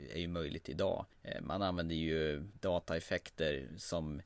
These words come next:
förstärker Bill Skarsgårds agerande mer än att det liksom överdriver, tycker jag. Det hjälper till att göra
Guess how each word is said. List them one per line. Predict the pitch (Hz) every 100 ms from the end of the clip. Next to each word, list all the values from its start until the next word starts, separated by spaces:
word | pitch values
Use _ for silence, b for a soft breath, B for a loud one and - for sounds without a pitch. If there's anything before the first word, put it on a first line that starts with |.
| -
förstärker | - 117 101 - 90 127 - 98 87 80 -
Bill | - 90 85 82
Skarsgårds | - 82 82 - 87 85 -
agerande | 92 85 92 80 80 82 76 - 52 57
mer | 73 90 82 80
än | 80 80
att | 80 - -
det | 78 78 71
liksom | 73 69 76 -
överdriver, | 98 85 78 95 123 95
tycker | - - -
jag. | 58 - -
Det | - - -
hjälper | 113 113 -
till | 95 - 123 87
att | 78 - 80 -
göra | 98 87 82 85